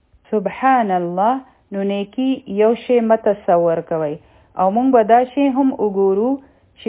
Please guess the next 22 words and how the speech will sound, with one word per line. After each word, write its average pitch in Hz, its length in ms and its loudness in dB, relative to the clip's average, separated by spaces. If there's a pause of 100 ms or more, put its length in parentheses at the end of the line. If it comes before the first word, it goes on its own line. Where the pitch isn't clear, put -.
مونږ 262 160 0 (100)
په 220 140 4
یو 202 180 0
څیز 269 160 -4 (120)
پورې 226 260 2
ونښلو 208 480 -2 (400)
چې - 80 -8 (100)
هم 233 260 0
دا 220 80 6 (160)
نیکي 196 440 -6
ده. 151 100 -2 (680)
اوس 269 140 0 (220)
آیت 226 420 0
نمبر 196 340 0 (300)
سیونټي 190 460 0 (100)
سیون 175 340 2 (120)
ګورو. 151 280 -4 (840)
اعوذ 220 440 0 (100)
بالله 208 600 2
من 196 160 -4
الشیطان 202 720 -2
الرجیم. 180 680 -4